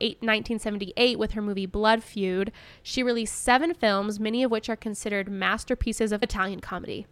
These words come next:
And it was during this time that she saw critical and international success, gaining traction as a filmmaker outside of Italy,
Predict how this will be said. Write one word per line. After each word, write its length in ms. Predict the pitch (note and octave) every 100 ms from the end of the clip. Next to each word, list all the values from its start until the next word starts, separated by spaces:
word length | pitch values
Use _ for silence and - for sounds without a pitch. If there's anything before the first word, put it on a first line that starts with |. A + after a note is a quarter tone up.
| -
And 120 | A#3+
it 60 | B3
was 140 | B3+
during 240 | C#4 C#4+ C#4+
this 120 | C#4+
time 220 | B3 A#3
that 100 | A3
she 100 | B3+
saw 140 | A#3 G#3+
critical 520 | - C#4 B3 C4+ A#3+ -
and 100 | G#3+
international 680 | G#3 G3 G#3+ E4 G4 D4+ C4+
success, 460 | A#3+ - A3+ A3
gaining 340 | - A#3+ A#3 A#3
traction 540 | - G#3+ - A#3+ A3
as 160 | A3 G#3
a 60 |
filmmaker 480 | G#3 - A3 G#3+ G#3 F#3+
outside 460 | F#3 - B3 C4
of 100 | C4 -
Italy, 440 | A#3 A#3 A3+ A3+